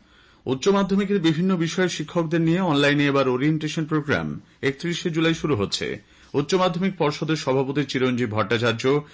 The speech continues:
এই সম্পর্কিত একটি বিজ্ঞপ্তি জারি করেছেন। শিক্ষানুরাগী ঐক্য মঞ্চের সাধারণ সম্পাদক কিঙ্কর অধিকারী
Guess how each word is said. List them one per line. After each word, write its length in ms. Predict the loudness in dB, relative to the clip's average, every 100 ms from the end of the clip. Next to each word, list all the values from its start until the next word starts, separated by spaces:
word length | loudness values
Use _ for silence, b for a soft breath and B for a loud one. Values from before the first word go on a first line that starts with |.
| B
এই 100 | -2
সম্পর্কিত 500 | 0 0 -2 -2 -2
একটি 180 | -2 0
বিজ্ঞপ্তি 420 | -2 0 0 0
জারি 220 | 0 0 0
করেছেন। 500 | 0 0 -2 -6 -8 -14 b b b
শিক্ষানুরাগী 680 | -4 -2 0 0 2 4 4
ঐক্য 260 | 2 2
মঞ্চের 340 | 0 0 -2 -4
সাধারণ 420 | 0 0 0 -2
সম্পাদক 460 | -2 -2 0 0 0
কিঙ্কর 380 | -2 0 0 0
অধিকারী 520 | -2 0 0 0